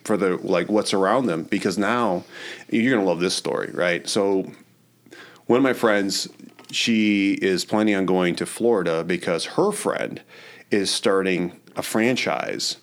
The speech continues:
um, in Florida where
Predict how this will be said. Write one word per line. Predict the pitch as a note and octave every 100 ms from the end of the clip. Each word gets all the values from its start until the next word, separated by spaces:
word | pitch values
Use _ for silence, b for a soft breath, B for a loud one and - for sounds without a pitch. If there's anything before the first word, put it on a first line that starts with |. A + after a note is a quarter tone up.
| b b b b _
um, | G2 E2+ D#2+ D#2 D#2 - _ _
in | G#2 F2+
Florida | B2 B2+ D2 C#2 G2 - _ -
where | F#2+ F2+ E2+ E2 E2